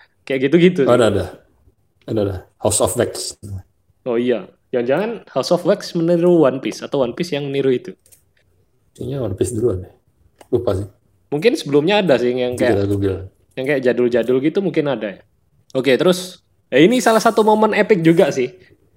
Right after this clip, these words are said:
Speaker 1: Ketika Burogi kan, "Apa kah? Oh, ternyata Dori ini," oh, oh, dia marah toh.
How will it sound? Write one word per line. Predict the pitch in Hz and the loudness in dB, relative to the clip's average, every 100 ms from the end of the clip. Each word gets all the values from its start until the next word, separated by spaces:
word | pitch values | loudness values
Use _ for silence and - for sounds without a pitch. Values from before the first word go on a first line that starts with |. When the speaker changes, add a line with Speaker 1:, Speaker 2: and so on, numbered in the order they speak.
| _ _ | _ _
Speaker 1:
Ketika | 170 160 165 170 196 | 0 4 2 4 2
Burogi | 143 143 139 123 147 | 4 2 4 2 2
kan, | 170 190 190 185 _ _ _ _ _ _ _ | 4 2 0 -6 _ _ _ _ _ _ _
"Apa | - 175 202 | -2 2 4
kah? | 240 190 - 226 - | 4 2 -8 -14 0
Oh, | 185 190 185 170 | 2 4 4 2
ternyata | 180 190 196 202 | 0 0 0 2
Dori | 190 196 208 | 4 2 0
ini," | 208 208 | 0 0
oh, | 180 | 2
oh, | 190 170 190 | 0 2 4
dia | 170 143 | 4 2
marah | 147 151 143 | 2 4 2
toh. | 131 | 2